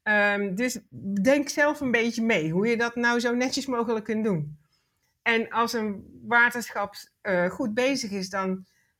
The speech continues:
ehm, dan spreekt hij dat goed af met een loonwerkbedrijf. Maar het gaat ook wel eens mis.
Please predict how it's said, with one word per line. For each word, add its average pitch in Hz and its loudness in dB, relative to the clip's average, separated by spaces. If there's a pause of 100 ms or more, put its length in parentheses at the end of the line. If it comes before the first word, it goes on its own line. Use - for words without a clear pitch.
(120)
ehm, 185 2 (180)
dan 196 0
spreekt 262 2
hij 240 -6 (320)
dat 208 -6
goed 320 2
af 208 0
met 247 -6
een 247 -2
loonwerkbedrijf. 240 -2 (680)
Maar 202 2
het 208 0
gaat 220 0
ook 247 -4
wel 214 -2
eens 151 -6
mis. 196 -8